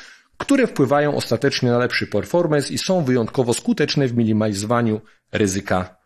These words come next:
kontuzji. Mówiąc o performance, myślę, że warto powiedzieć, że siła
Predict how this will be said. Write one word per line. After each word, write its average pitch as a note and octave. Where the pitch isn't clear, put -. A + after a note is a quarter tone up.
kontuzji. A2
Mówiąc G#3
o D#3+
performance, C#3+
myślę, B2+
że A2
warto A#2+
powiedzieć, B2
że A2
siła -